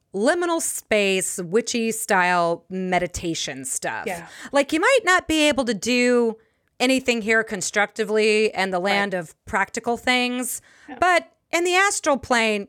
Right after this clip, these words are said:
Speaker 1: you might be able to get some shit done because,
Speaker 2: Yeah.
Speaker 1: let's face it, time exists differently there. <laughs>
Speaker 2: Yes,
Speaker 1: And,
Speaker 2: that's true.
Speaker 1: you know, so you might be able to do, like, some cool meditation stuff.
Speaker 2: Right.
Speaker 1: So you could probably have a to-do list there.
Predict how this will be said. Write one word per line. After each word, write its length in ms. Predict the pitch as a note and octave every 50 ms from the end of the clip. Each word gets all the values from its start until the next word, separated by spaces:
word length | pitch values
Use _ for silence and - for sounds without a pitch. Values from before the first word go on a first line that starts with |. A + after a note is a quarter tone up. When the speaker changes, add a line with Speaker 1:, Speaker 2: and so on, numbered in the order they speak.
| _
Speaker 1:
you 100 | - C#4+
might 160 | E4 F4+ E4+
be 80 | A#3 B3
able 160 | A3 F#3 F#3+
to 60 | F#3+
get 160 | F#3+ E3+ G#3 -
some 120 | - G3
shit 280 | F3 - - F#3+ F3+ -
done 440 | - F#3 F3 F3 E3+ E3 E3+ E3 D#3+ _
because, 240 | G3+ F#3+ - F#3+
Speaker 2:
Yeah. 340 | D4 E4 C#4 - - - - _
Speaker 1:
let's 180 | - F3 E3+ -
face 240 | - F3+ F3+ F3 -
it, 220 | G3+ F#3 F#3 _ -
time 320 | - D#3+ D#3 D#3 E3 F#3
exists 340 | F#3+ E3 D#3 F3 G#3+ G#3+ A3
differently 400 | - C#4+ C4 B3 A#3 G3+ F#3+ F#3
there. 300 | F3+ G3+ F#3 D3+ - - -
<laughs> 500 | - E4 G4+ F4+ F#4+ - C4+ B3+ A#3+ B3+
Speaker 2:
Yes, 220 | B3 - - G3 -
Speaker 1:
And, 300 | A3+ A3+ B3 B3 B3+ A#3+
Speaker 2:
that's 200 | B3 B3 A#3+ - -
true. 360 | - D#4 D#4 C4 F3+ E3 G#3 G3+
Speaker 1:
you 120 | D#4 E4
know, 180 | D4 C4+ B3 A#3
so 160 | A3+ - -
you 160 | D#4+ E4 D4+
might 220 | D4 D#4+ F#4+ A4+ A4+
be 140 | F#4+ F#4+ F#4
able 160 | F4 D#4 D4+
to 100 | A#3+ B3
do, 280 | F#3+ A3+ A#3 A#3 A3+ A3
like, 180 | G#3+ G#3 G3 -
some 180 | - A#3 G#3
cool 420 | - - - A#3+ A#3+ A3 G3+ G3 F#3
meditation 680 | F3+ F#3 F3 D#3+ D3 - - - - - - - - -
stuff. 420 | - - - D#3 - - - - -
Speaker 2:
Right. 160 | F3+ E3 D#3+
Speaker 1:
So 420 | G3 F#3 F3+ F3+ F3 F3 E3+ D#3+
you 160 | F3 F#3 G3+
could 160 | G3 - - -
probably 400 | A3 A#3 A#3 A3 G#3+ F#3 G3 G3
have 160 | F#3+ G3 F3+
a 60 | F3+
to-do 440 | - - - F3 D3 F3 F3 F3+ E3+
list 520 | E3+ E3+ E3 E3 - - - - - - -
there. 680 | - D#3 D#3 E3 - - E3+ E3+ - C#3+ - E3 E3